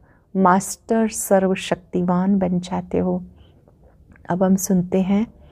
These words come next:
बाबा के मधुर महावाक्य बाबा के शब्दों में।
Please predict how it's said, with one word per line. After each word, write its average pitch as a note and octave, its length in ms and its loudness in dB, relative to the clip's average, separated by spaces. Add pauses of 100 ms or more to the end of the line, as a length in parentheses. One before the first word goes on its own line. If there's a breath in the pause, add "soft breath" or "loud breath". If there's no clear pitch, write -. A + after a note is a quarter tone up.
(320 soft breath)
बाबा F#3 380 8
के A#3+ 200 4
मधुर F#3+ 340 4
महावाक्य F#3 800 -2 (680)
बाबा F3+ 360 4
के F3+ 140 -6
शब्दों F3+ 600 -4
में। F3+ 240 -2